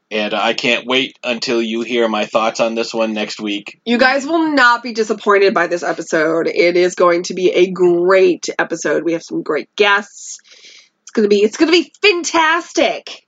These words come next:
Speaker 1: It's gonna be dent-, denticles.
Speaker 2: <laughs>
Speaker 1: I do think,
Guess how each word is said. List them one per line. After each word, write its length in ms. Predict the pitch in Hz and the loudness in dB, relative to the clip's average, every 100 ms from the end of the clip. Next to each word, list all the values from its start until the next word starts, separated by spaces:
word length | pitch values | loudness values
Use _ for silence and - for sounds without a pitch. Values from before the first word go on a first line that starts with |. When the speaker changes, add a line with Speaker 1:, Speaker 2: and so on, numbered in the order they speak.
| 127 | -8
Speaker 1:
It's 160 | 131 | -6
gonna 220 | 139 127 | -4 -4
be 480 | 120 127 127 123 117 - - - - _ _ | -4 -4 -2 -4 -6 -8 -8 -10 -14 _ _
dent-, 320 | 123 123 131 _ | -2 -2 -4 _
denticles. 880 | - 123 127 113 113 101 90 - - - _ _ _ _ _ | -4 -4 -4 -4 -6 -6 -8 -12 -14 -20 _ _ _ _ _
Speaker 2:
<laughs> 1160 | 247 - 311 - 427 - 440 - 466 - 440 - | -8 0 0 2 0 2 0 2 -2 0 -4 0
Speaker 1:
I 140 | 135 147 | -2 0
do 260 | 156 175 | 0 0
think, 480 | 165 170 156 151 - | 0 0 -2 -4 -10